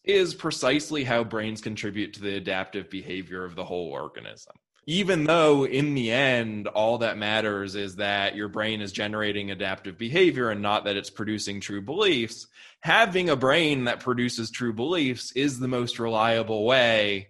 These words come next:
of producing behavior that ends up being adaptive. And so for Dennett, even though there's no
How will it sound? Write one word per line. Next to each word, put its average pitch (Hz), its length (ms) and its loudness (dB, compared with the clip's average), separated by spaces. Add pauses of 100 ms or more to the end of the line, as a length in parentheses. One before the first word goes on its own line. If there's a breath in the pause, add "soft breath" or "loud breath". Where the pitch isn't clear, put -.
of 104 580 2
producing 110 520 -2
behavior 95 480 -4
that 90 160 -4
ends 85 280 -6
up 82 220 -8
being 82 320 -8
adaptive. 50 520 -14 (300 soft breath)
And 127 140 0
so 127 140 2
for 139 140 0
Dennett, 180 340 2
even 165 220 0
though 139 160 4
there's 135 240 -2
no 120 540 2